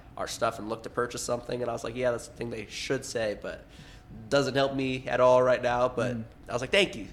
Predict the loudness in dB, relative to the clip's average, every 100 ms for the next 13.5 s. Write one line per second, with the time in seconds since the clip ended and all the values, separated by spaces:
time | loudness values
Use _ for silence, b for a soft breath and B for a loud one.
0 | -6 -6 -6 -6 -6 -4 -4 -4 -6 -10
1 | -12 -12 -10 B B B -4 -2 -2 -2
2 | -2 -2 -4 -4 -4 -4 -8 -6 -8 -6
3 | -8 -10 -18 -20 -20 -10 -4 -4 -4 -10
4 | -14 -6 -4 -4 -8 -12 -6 -4 -4 -6
5 | -12 -2 0 0 -6 -10 -8 -4 -4 -4
6 | -10 B B B B -10 -6 -4 -4 -6
7 | -2 0 0 0 -2 -2 -4 -4 0 0
8 | 0 -4 -4 -2 0 -2 -4 -8 -8 -14
9 | B B B B -6 -2 0 0 -4 -14
10 | -20 -20 -20 -20 -16 -16 -8 -6 -6 -6
11 | -10 -10 -6 -2 0 0 0 0 -4 -2
12 | 0 0 0 -2 -2 -4 -4 -2 -2 2
13 | 2 4 0 -6